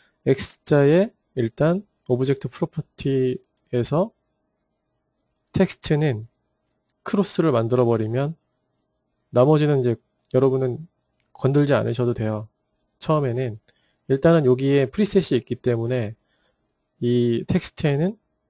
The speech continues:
뭐 실크나 뭐 이런 것들을 찾아서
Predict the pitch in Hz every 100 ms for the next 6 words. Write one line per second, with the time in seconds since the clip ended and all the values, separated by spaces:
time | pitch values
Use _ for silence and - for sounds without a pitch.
0 | _ 113 107 - 170 - - 113 107 -
1 | _ _ _ _ - 120 135 131 127 120
2 | 117 175 165 143 160